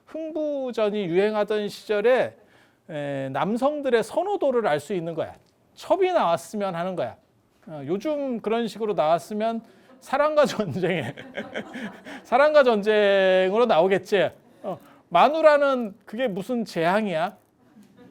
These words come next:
그것도 자식도 한 스무를 낳는데 내가 한 타스를 낳다 이놈의 새끼야 이러고 있는데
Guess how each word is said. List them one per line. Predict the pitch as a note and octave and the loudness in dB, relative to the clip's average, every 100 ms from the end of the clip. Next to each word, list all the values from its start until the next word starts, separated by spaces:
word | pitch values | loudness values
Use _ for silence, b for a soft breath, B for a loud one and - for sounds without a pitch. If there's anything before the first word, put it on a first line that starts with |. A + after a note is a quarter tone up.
| _ - | _ -20
그것도 | - G#3 G#3+ | -4 -2 -2
자식도 | - G3 F#3 B3 - G#3+ | -2 -2 -2 -6 -2 -2
한 | F#3+ | -2
스무를 | F#3 - F#4 G4+ D#4 | -6 -10 -4 -2 0
낳는데 | G#3+ D3+ E3+ D3 D#3+ G#3 - _ _ _ | 0 -2 -4 -4 -2 -2 -6 _ _ _
내가 | E3+ G#3 G3 B B | -4 -2 -2 B B
한 | - C#4+ | -10 -6
타스를 | - D4 - C#4+ | 0 0 0 -4
낳다 | B3+ G3 G#3 | 0 0 0
이놈의 | F#3+ F#3 | -4 -6
새끼야 | F3 F3+ G3 E3+ | -8 -6 -2 -2
이러고 | E3 A3+ B3 | -2 -2 0
있는데 | B3 A#3+ A3+ D4+ | 0 2 8 8